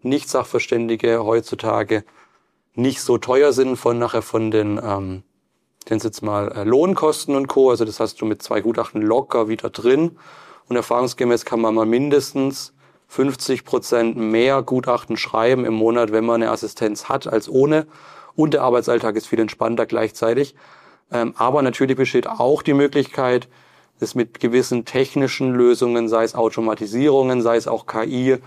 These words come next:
Teile davon abzunehmen. Ob,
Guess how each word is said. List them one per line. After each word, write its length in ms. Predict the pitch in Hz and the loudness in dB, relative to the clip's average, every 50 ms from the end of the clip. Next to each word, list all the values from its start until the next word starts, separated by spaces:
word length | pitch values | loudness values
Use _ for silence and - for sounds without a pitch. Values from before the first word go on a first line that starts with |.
| - - - - _ - | -14 -20 -20 -20 _ -16
Teile 380 | - - 113 110 113 120 120 113 | -8 -4 0 2 2 4 4 2
davon 260 | 113 110 - 113 113 | 0 -2 -4 -6 -4
abzunehmen. 680 | - 104 - _ - - 113 104 98 101 98 101 - _ _ - - - - - _ - - - - - _ _ _ _ | -4 -6 -8 _ -12 -10 -10 -8 -8 -10 -12 -14 -20 _ _ -20 -20 -20 -20 -20 _ -20 -20 -20 -20 -20 _ _ _ _
Ob, 160 | - - - | -10 -10 -10